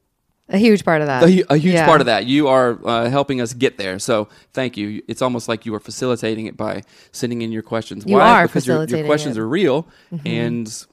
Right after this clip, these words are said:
Speaker 2: it's a real stuff. So we absolutely thank you. We're about twenty minutes today. Okay, we're gonna do two calls to action, and that's all. Thank you guys. You're awesome. Remember to go to audibletrial dot com forward slash anatomy of marriage to get a literal free ebook. You can,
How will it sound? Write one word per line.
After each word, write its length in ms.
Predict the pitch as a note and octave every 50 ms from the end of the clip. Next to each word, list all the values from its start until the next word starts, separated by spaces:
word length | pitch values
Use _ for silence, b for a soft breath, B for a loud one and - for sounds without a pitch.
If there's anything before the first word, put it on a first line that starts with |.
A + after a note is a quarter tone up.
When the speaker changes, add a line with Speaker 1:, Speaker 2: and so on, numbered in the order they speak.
| _ _ _ _ -
Speaker 2:
it's 160 | A2+ - -
a 40 | B2
real 180 | C3 C#3+ C3+
stuff. 280 | C3 - C#3+ B2 G#2 -
So 220 | - A#2 A2+ A2 G#2+
we 240 | G#2 A2 A2+ - - -
absolutely 500 | - C#3 D3 C#3+ - D3 C#3+ C3+ A2+ A#2+
thank 300 | A#2 B2+ A#2 A#2+ - -
you. 140 | A#2 A#2 G#2+
We're 180 | G#2+ B2 B2+
about 220 | B2 B2 A2+ - _
twenty 200 | - - C#3+ C3
minutes 220 | C3 A#2+ - -
today. 280 | - A2+ A#2 A#2 A#2 A2+ b b b b b
Okay, 200 | C3+ C3+ B2+ A2
we're 80 | G#2+ A#2
gonna 120 | C3+ C#3+
do 140 | C3 B2 A2+
two 180 | - - E3+ E3
calls 260 | - D#3 C#3+ C3+ C3
to 120 | - -
action, 400 | A2+ A#2 A2+ - - A2 A2 A2+ _ _ _ _ _
and 120 | G#2+ G#2+ A2+
that's 160 | A2+ - -
all. 240 | G#2+ G2+ G2 - b b b b b b b _
Thank 220 | - D#3+ E3+ -
you 80 | F3 E3
guys. 400 | E3+ E3+ E3 E3 D#3+ - - -
You're 140 | A#2+ A2 -
awesome. 600 | - C3+ C#3 C3+ - C#3+ C3+ C3+ C3+ C3+ C3 C3 _ - - -
Remember 260 | A2 A#2 B2 C3+ C#3
to 60 | C3
go 160 | A#2+ A#2 A2+
to 200 | A2 - B2 A2+ -
audibletrial 600 | - A2+ A#2+ A#2+ B2 A#2+ - - B2 A#2+ A2+ G#2
dot 180 | G#2 G2 -
com 240 | - A#2 A2 G#2 G#2+ -
forward 240 | - A#2 A2+ A2 -
slash 260 | - G2+ A2 - -
anatomy 340 | G#2+ A2+ A#2 A#2+ A2+ G#2 G#2+
of 60 | A2
marriage 300 | B2+ C3 C#3 C3+ C3 -
to 160 | - E3 E3
get 160 | D3 D3+ C3
a 160 | A#2+ A#2 A2+ - _ _
literal 380 | - B2 C#3+ D3+ D#3 D#3 D3
free 300 | C3 - - C#3+ C#3 C3
ebook. 420 | A#2+ - A#2+ A2+ A2 G#2 G2+ _ - _
You 120 | G2+ A2
can, 180 | A2+ A#2 A2